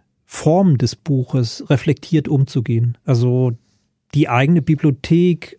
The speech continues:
alle bereits produzierten Bücher sozusagen als Ressource zu verstehen und mit ihnen zu arbeiten und, und diese Form immer in, im Hinterkopf zu haben.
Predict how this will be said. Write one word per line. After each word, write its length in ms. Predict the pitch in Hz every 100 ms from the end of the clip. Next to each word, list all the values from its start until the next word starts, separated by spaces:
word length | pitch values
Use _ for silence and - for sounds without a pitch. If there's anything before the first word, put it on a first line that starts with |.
| _
alle 480 | 135 147 170 160 147
bereits 440 | 131 135 135 147
produzierten 760 | - 147 143 - - 180 175 147
Bücher 400 | 156 170 - 151
sozusagen 600 | 127 135 147 131 135 143
als 240 | 143 127 151
Ressource 440 | - 160 180 127
zu 160 | - 117
verstehen 360 | 110 139 127
und 160 | 131 131
mit 180 | 143 -
ihnen 200 | 160 151
zu 180 | -
arbeiten 680 | 135 139 185 170 151 151 151
und, 320 | 151 143 -
und 340 | - 139 123 156
diese 480 | 139 147 151 143
Form 360 | 131 147 147 165
immer 200 | 170 151
in, 300 | 139 143 131 - - -
im 120 | 143
Hinterkopf 480 | 131 170 214 139 -
zu 160 | 143 120
haben. 260 | 123 131